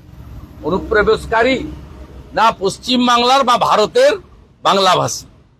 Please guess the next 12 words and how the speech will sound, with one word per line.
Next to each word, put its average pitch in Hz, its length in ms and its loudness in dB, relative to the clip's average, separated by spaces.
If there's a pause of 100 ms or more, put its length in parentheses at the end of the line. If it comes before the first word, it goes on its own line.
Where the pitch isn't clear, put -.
(300)
আপনি 175 300 2 (120)
দয়া 202 240 4 (120)
করে, 247 200 4 (460)
আপনি 190 200 -8
যখন 240 160 0 (120)
এতই 254 300 0 (100)
জানেন, 190 300 0 (1600)
আপনাকে 247 500 0 (200)
তালিকা, 214 440 2 (640)
আধার 196 320 0 (100)
কার্ড 240 260 2 (220)
এবং 190 120 -6